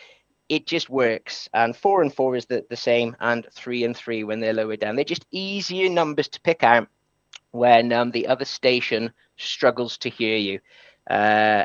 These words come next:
and, and, and, um, when they ask, "I've got the first number, Ben, I've got the first number,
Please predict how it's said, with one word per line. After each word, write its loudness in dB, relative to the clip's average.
and, -2
and, 0
and, 0
um, 2
when 2
they 4
ask, 4
"I've 0
got 2
the 0
first 0
number, -2
Ben, 2
I've -2
got -2
the -8
first 0
number, 2